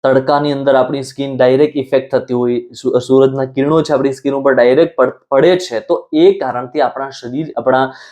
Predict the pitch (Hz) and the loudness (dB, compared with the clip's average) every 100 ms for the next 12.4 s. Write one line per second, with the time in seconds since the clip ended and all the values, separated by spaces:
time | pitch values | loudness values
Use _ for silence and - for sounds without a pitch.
0 | _ - 139 139 123 143 202 196 143 135 | _ 0 0 2 0 2 2 2 -2 -4
1 | 139 131 131 139 - 165 156 - 120 135 | -2 -4 -2 -2 2 2 2 -4 -6 0
2 | 156 165 156 151 156 160 - 123 123 123 | 0 0 0 2 2 2 0 0 2 2
3 | - - _ - 135 139 135 123 131 151 | 0 -8 _ -8 0 2 2 0 2 0
4 | 151 135 135 175 185 175 165 160 147 135 | 0 -2 2 2 4 2 0 0 -2 -2
5 | - 135 123 135 120 113 127 135 131 - | -10 -8 -6 -4 -6 -6 -6 -6 -8 -6
6 | 120 113 113 123 127 139 156 180 180 175 | -2 0 -2 0 0 2 2 4 4 4
7 | 143 143 147 147 139 135 131 135 127 120 | 2 2 0 0 -2 0 -2 -4 -6 -4
8 | 127 131 120 117 135 139 - - - 113 | 0 0 0 2 2 2 -4 -6 -8 -10
9 | 113 - _ _ _ _ 175 165 - 127 | -10 -12 _ _ _ _ 0 0 0 0
10 | 151 170 - 175 202 202 196 190 147 147 | 0 -2 -4 0 0 0 -6 -4 -2 -2
11 | 151 - 135 135 139 139 127 123 139 151 | -2 -4 -8 -2 0 2 0 2 0 0
12 | 151 160 156 | 0 0 0